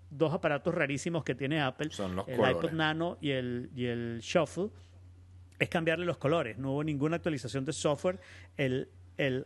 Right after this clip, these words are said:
Speaker 1: iPod Nano en particular es una cosa rarísima porque tiene una interfase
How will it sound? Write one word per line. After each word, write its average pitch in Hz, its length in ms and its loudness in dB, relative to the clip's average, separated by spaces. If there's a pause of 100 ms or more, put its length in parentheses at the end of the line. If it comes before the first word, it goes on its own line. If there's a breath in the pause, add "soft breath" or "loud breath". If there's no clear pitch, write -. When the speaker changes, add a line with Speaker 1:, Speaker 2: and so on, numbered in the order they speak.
Speaker 1:
iPod 139 320 2
Nano 170 240 2
en 185 60 -2
particular 139 600 0
es 151 60 -2
una 160 180 0
cosa 170 240 -2
rarísima 156 500 -2
porque 156 260 -4
tiene 147 280 -2
una 180 80 -2
interfase 160 640 0